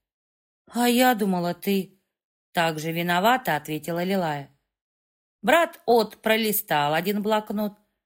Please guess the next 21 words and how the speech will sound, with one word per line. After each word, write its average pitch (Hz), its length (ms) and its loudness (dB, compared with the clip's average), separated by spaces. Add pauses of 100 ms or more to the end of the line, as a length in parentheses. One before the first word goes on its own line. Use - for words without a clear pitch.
(320)
и 208 220 0
передал 208 580 2
все 185 280 -4
записки 190 500 -2
профессора 175 680 -4
своему 185 420 -2
помощнику. 185 840 -4 (560)
Потом 175 460 0
открыл 180 520 -2
коробку, 190 800 -4 (300)
посмотрел 226 600 0
на 170 160 -4
свиток, 202 600 -6 (480)
даже 320 260 2
не 294 120 -2
стал 254 340 2
пытаться 170 600 -2
его 160 200 -2
прочесть 202 560 -4
в - 60 -16
темноте 214 680 -4